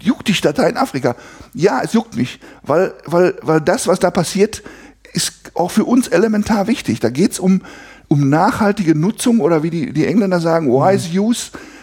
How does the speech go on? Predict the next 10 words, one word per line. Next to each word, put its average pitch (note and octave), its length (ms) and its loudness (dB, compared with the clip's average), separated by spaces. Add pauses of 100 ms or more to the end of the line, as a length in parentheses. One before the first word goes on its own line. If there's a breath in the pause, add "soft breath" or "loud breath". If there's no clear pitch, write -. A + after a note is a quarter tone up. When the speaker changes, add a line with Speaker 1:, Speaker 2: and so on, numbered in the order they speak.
Speaker 1:
Äh, D3+ 240 2 (180)
und, - 260 -6
und D3 140 -4
das F3 240 0
ist - 180 -6
der F3+ 200 2 (400)
sinnvollste G#3+ 920 0
Schutz - 500 -6 (440 loud breath)
wilder F3+ 400 2
Tiere C3 420 -2